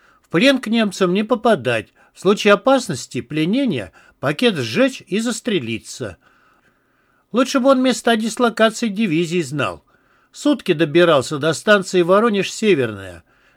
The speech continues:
На станции стояли четыре эшелона, три с боеприпасами и один санитарный поезд. Налетела немецкая авиация, началась бомбежка. Из полыхающих вагонов санитарного поезда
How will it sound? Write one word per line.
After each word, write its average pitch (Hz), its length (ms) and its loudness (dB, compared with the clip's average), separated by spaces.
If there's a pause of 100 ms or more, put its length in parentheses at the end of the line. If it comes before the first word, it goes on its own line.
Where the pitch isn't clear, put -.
На 131 140 -2
станции 247 480 2
стояли 220 480 2
четыре 214 460 -4
эшелона, 120 680 -2 (360)
три 233 180 0
с 180 80 -4
боеприпасами 156 920 -2
и 165 220 -4
один 147 320 -2
санитарный 214 640 -2
поезд. 113 540 -6 (520)
Налетела 165 500 2
немецкая 214 520 0
авиация, 127 680 0
началась 190 480 0
бомбежка. 131 800 -4 (440)
Из 123 160 -6
полыхающих 190 800 2
вагонов 190 480 0
санитарного 190 720 0
поезда 196 580 -2